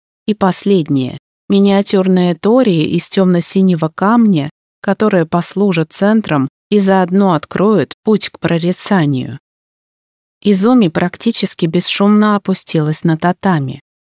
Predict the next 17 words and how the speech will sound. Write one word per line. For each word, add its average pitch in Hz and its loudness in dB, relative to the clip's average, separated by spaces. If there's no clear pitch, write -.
В 180 -2
этот 190 -2
раз 208 0
я 165 -2
выбрала 185 0
комнату 202 0
в - -8
западном 208 0
крыле, 226 0
где 151 -2
никто 170 0
не 196 2
живет, 214 -2
чтобы 180 -2
нас 170 0
не 190 2
побеспокоили. 160 -4